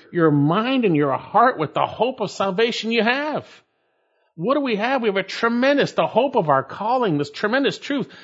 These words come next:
Focus on that in your heart and mind. And then lastly, the sword of the Spirit, which is the Word of God. We are carrying our swords. We are allowing God's Word to permeate our hearts. We're believing it continually.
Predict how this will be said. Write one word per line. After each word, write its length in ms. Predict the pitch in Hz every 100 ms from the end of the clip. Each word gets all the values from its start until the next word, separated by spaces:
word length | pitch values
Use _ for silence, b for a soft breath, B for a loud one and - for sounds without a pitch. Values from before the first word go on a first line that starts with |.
| B B _
Focus 440 | - 277 - 196 185
on 220 | 175 165
that 340 | 226 330 339
in 100 | 160
your 160 | 156 147
heart 220 | 156 151
and 100 | 143
mind. 420 | 143 123 110 95 - - _ _ _ _ _ _ _ _ _ _ _
And 120 | 160
then 160 | 170 151
lastly, 420 | 151 165 - 131
the 120 | 113
sword 380 | - - 160 180
of 60 | 180
the 80 |
Spirit, 560 | 180 - 120 107 101 - b b b b b
which 200 | - 110
is 120 | 117 104
the 100 | 104
Word 160 | 107
of 120 | 104
God. 300 | 101 87 85 - b b b b b b b _
We 160 | 113 110
are 80 |
carrying 400 | 101 - 131 139
our 140 | 139 139
swords. 640 | - 139 117 101 95 -
We 140 | 110 104
are 220 | 101 87 -
allowing 360 | 98 120 117 107
God's 360 | 117 127 127
Word 120 | 131
to 60 | 104
permeate 520 | - - 151 156 156
our 120 | 151
hearts. 420 | 113 104 92 - 117
We're 100 | 98
believing 800 | 113 117 127 180 202 151 127
it 260 | 104 92 - b b _
continually. 1200 | 147 160 147 - 160 175 190 175 127 110 92